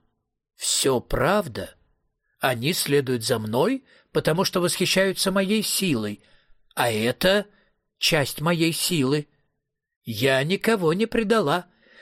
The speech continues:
Ты предала меня». «Если ты действительно так думаешь, тебе, наверное, лучше уйти». Белла скрылась в ванной и пустила воду. Рэчел вошла следом. «Почему это я должна уходить?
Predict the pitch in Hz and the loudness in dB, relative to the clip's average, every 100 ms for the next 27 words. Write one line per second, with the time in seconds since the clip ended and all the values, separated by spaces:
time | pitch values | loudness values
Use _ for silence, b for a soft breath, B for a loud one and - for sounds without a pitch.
0 | b - 285 277 269 247 262 262 254 262 | b -2 -2 0 2 4 4 4 2 0
1 | 240 175 147 _ _ _ _ _ _ _ | 2 0 -4 _ _ _ _ _ _ _
2 | _ _ _ 92 139 208 160 143 151 135 | _ _ _ -4 0 0 0 -2 0 -2
3 | - 151 143 127 127 151 165 277 143 117 | -2 -2 -2 -2 -2 -2 0 0 0 -2
4 | - 151 175 160 165 156 160 147 147 - | -2 0 2 2 2 2 0 0 0 0
5 | 147 135 - 135 98 - b b b b | 0 0 0 0 -2 -6 b b b b
6 | - 117 151 135 120 - 143 127 117 117 | -4 0 2 2 0 -2 0 0 -2 0
7 | 196 240 208 202 - 147 143 - 143 131 | 0 0 0 -2 -2 -2 -2 0 0 2
8 | 127 127 101 - _ _ _ _ _ - | 2 0 -2 -10 _ _ _ _ _ -4
9 | 120 143 147 190 190 220 208 202 - 208 | 0 2 2 0 2 2 4 2 2 2
10 | 180 170 180 _ b b b b b 240 | 2 0 -4 _ b b b b b -2
11 | - 330 285 226 220 214 214 190 220 196 | 0 2 2 2 2 2 2 2 0 2
12 | 247 220 214 - | 0 2 -2 -4